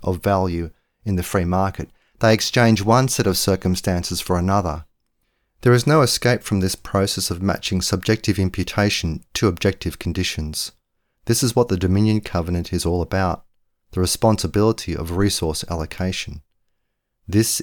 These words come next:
is an inescapable implication of the biblical doctrine of stewardship. The cosmic owner has allocated his resources to his stewards. He holds them responsible for the administration of his assets.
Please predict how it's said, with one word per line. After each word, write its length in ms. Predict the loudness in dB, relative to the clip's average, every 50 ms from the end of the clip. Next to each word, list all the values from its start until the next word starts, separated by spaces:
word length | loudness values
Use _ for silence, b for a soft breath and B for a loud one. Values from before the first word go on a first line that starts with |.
| -2
is 140 | -2 0 2
an 160 | 2 0 0 2
inescapable 800 | 2 2 2 0 -2 -2 0 0 0 0 -2 -4 -4 -4 -4 -4 -2
implication 800 | -4 -4 -4 -6 -8 -4 -2 -2 -2 -2 -2 -4 -4 -4 -4 -2
of 200 | -2 -2 -2 -2
the 60 | -4
biblical 380 | -4 -4 -4 -2 -6 -4 -4 -6
doctrine 580 | -2 0 -2 -2 -2 -6 -6 -6 -4 -6 -6 -6
of 140 | -6 -6 -4
stewardship. 640 | -4 -6 -2 0 0 0 0 0 -4 -6 -8 -8 -10 _ _ _ _ _ _ _ _ _ _ _ _ _ _ _ _
The 100 | -4 -4
cosmic 480 | 0 2 2 2 2 2 0 0 0 0
owner 280 | 2 4 4 4 4
has 200 | 2 2 0 0 0
allocated 540 | 0 0 0 0 0 -2 -2 0 0 0 0
his 220 | 0 0 0 2 2
resources 520 | 0 0 0 0 -2 -2 -2 -4 -6 -6
to 160 | -4 -4 -2
his 220 | 0 0 0 0 0
stewards. 600 | -4 -6 -6 -8 -8 -8 -8 -10 -12 -12 -12 -14 _ _ _ _ _ _
He 100 | 0 4
holds 300 | 6 6 6 4 4 2
them 180 | 2 2 4
responsible 640 | 2 0 -2 0 0 0 0 0 -2 -4 -4 -2 -2
for 220 | -2 0 0 0 2
the 100 | 2 0
administration 720 | 0 0 0 0 0 0 -2 -2 0 0 0 0 -2 -2
of 120 | -2 0 -2
his 160 | 0 0 2
assets. 680 | 0 0 -2 -2 -6 -8 -10 -8 -8 -8 -8 -8 -10